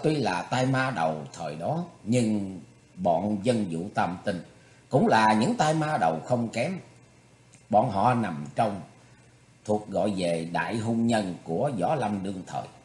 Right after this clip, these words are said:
Cho nên tuy đại ma đầu công lực cao thâm, nhưng cuộc chiến kéo dài ngoài mấy trăm chiêu. Cuối cùng lão ta cũng bị bọn Dân Vũ Tam Tinh hạ độc thủ.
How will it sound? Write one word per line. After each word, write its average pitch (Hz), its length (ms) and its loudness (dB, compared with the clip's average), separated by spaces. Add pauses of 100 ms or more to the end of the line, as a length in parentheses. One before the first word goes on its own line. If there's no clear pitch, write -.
(580)
Cho 147 120 6
nên 127 460 6
tuy 147 480 4
đại 98 220 2
ma 135 260 4
đầu 82 340 2
công 156 180 4
lực - 260 -2
cao 117 280 4
thâm, 117 140 2 (280)
nhưng 160 340 4
cuộc 117 200 0
chiến 233 240 0
kéo 226 220 2
dài 90 360 2
ngoài 80 320 -6
mấy 190 240 -2
trăm 113 300 2
chiêu. 104 180 0 (640)
Cuối 247 180 4
cùng 110 180 4
lão 110 200 4
ta 139 360 -2
cũng 147 180 0
bị 104 280 0
bọn 104 380 2
Dân 127 240 2
Vũ 92 240 -4
Tam 107 280 0
Tinh 101 260 -4
hạ 82 300 -8
độc 76 240 -6
thủ. 101 260 -6